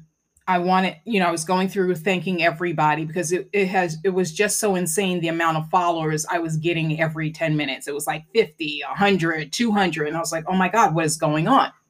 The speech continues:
And so I reached out to her. I sent her a voice memo. If you know me, I do voice memos and animojis.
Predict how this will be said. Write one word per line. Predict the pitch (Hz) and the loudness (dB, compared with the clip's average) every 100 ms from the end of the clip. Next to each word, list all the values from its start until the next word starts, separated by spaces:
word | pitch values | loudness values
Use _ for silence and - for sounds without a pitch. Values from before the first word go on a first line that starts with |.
| _ _ _ _ _ _ _ _ 208 | _ _ _ _ _ _ _ _ 2
And | 208 202 | 4 4
so | - 214 185 175 170 170 170 _ _ - | 4 6 6 4 2 0 -4 _ _ -2
I | 196 | 2
reached | 190 220 - | 4 2 0
out | 240 220 | 2 2
to | 220 | 2
her. | 226 208 208 262 - | 2 4 4 0 -4
I | 160 | -4
sent | 160 175 | -2 -4
her | - 185 180 180 - | -2 0 0 -2 -2
a | 185 | -2
voice | 165 170 - 185 | 0 0 0 0
memo. | 165 156 156 156 | 2 4 4 2
If | 151 180 | 0 -2
you | 170 | -2
know | 170 170 | 0 0
me, | 170 | 2
I | 160 | 2
do | 156 160 | 2 0
voice | 160 190 196 196 | 2 2 2 0
memos | 175 170 165 165 | -2 -2 -4 -4
and | 165 | -4
animojis. | 165 160 156 147 147 151 151 151 - | -2 2 4 2 0 -4 -6 -8 -10